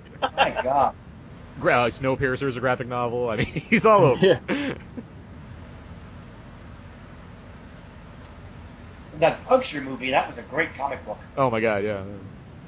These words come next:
Speaker 1: <laughs> It's thrilling stuff.
Speaker 2: It was a pretty good movie, for what it's worth.
Speaker 1: No one sees those, though.
Speaker 2: Yeah, I did. Look, they sent me a screener.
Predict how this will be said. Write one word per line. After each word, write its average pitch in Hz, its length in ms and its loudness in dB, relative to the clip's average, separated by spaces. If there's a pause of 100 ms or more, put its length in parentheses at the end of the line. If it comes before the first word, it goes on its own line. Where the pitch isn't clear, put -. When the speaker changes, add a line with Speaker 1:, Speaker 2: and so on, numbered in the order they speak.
(100)
Speaker 1:
<laughs> - 60 0 (380)
It's 330 200 6
thrilling 117 280 2
stuff. 104 280 -6 (400)
Speaker 2:
It - 500 -16
was 294 120 0
a 254 40 2
pretty 160 220 0
good 113 140 -2
movie, 127 200 -6 (100)
for 113 60 -12
what 117 80 -8
it's - 120 -16
worth. 113 280 -12 (560)
Speaker 1:
No 156 100 8
one 120 100 6
sees 101 220 -2
those, 90 220 -4
though. 90 140 -8 (560)
Speaker 2:
Yeah, - 60 -14 (160)
I 123 40 -6
did. 110 180 -10 (340)
Look, 160 120 -2
they 143 120 -2
sent 131 200 -6
me 123 60 -8
a - 20 -8
screener. 127 380 -10